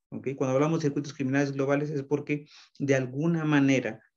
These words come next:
eh, hay cierto grado de corrupción que permite todo eso. Y bueno, ahí las secretarías de función pública o los ministerios de estas áreas son fundamentales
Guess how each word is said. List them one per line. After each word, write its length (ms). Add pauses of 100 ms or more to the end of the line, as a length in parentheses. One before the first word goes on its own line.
(220)
eh, 520
hay 220
cierto 400
grado 240
de 140
corrupción 480
que 100
permite 640
todo 360
eso. 280
Y 140
bueno, 240
ahí 100
las 160
secretarías 420
de 80
función 380
pública 420
o 60
los 160
ministerios 560
de 220
estas 320
áreas 180
son 180
fundamentales 1000